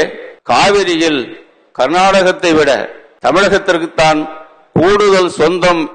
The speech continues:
என்கிற முறையில்தான் இதை நான் சொல்கிறேன். ஆகவே சமீப காலத்திலே காவிரி நீர் தமிழகத்திற்கு கிடைப்பதிலே, டெல்டா மாவட்டத்துக்கு கிடைப்பதிலே ஒரு மிகப்பெரிய சிக்கலை கர்நாடக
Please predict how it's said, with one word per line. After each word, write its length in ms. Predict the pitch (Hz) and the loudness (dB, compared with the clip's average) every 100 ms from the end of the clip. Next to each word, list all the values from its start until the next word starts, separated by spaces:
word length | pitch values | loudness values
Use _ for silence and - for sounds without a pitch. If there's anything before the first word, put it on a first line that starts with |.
| 147 | -2
என்கிற 260 | 160 156 151 147 127 139 | 0 0 2 0 0 0
முறையில்தான் 520 | 160 165 160 170 175 - 139 | 0 0 0 0 0 -2 0
இதை 160 | 147 143 | 0 2
நான் 160 | 139 117 | 0 0
சொல்கிறேன். 400 | 117 117 104 90 - _ _ - 170 | -2 0 0 -2 -8 _ _ 0 2
ஆகவே 300 | 175 165 151 156 | 2 2 2 2
சமீப 340 | 170 170 170 160 | 2 2 2 4
காலத்திலே 500 | 190 180 185 175 160 - - - - | 2 2 0 0 0 -2 -8 -20 -4
காவிரி 460 | 151 190 208 196 180 180 | 0 2 4 4 4 4
நீர் 240 | 175 165 165 - - - | 4 2 0 -8 -20 -2
தமிழகத்திற்கு 680 | - 196 202 196 196 175 170 156 | 0 2 2 0 0 0 0 -2
கிடைப்பதிலே, 540 | 165 160 160 151 139 113 - - | -2 0 0 0 2 0 -4 -2
டெல்டா 360 | 156 196 196 214 202 | 2 2 2 0 2
மாவட்டத்துக்கு 640 | 196 190 180 185 175 156 175 | 2 0 0 0 0 0 0
கிடைப்பதிலே 500 | 165 170 170 160 160 147 151 - - | 0 0 0 0 2 0 -2 -10 -4
ஒரு 100 | 139 135 | -2 0
மிகப்பெரிய 500 | 147 175 175 170 160 156 139 - - _ _ - | 0 0 0 0 2 2 0 -6 -20 _ _ -4
சிக்கலை 460 | 160 165 202 185 165 143 - - - - - | 0 0 2 2 2 2 -4 -14 -18 -6 -2
கர்நாடக 500 | 151 196 190 185 | 2 2 4 4